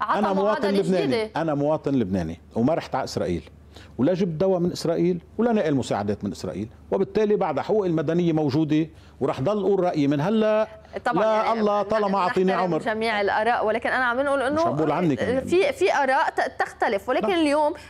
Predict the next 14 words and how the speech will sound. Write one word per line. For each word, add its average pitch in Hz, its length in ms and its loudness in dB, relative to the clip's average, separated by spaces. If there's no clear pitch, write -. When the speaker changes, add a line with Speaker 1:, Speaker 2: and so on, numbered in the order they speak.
Speaker 1:
سمعنا 403 320 0
جبران 160 300 -4
باسيل 190 260 -2
بالأمس 254 360 -6
هو 349 120 2
ع-، 294 600 0
عطى 302 180 -2
معادلة 269 640 0
جديدة، 262 500 0
قال 233 140 -2
إنه 214 340 -4
مسيرات 254 640 0
حزب 233 360 -2
الله 220 460 0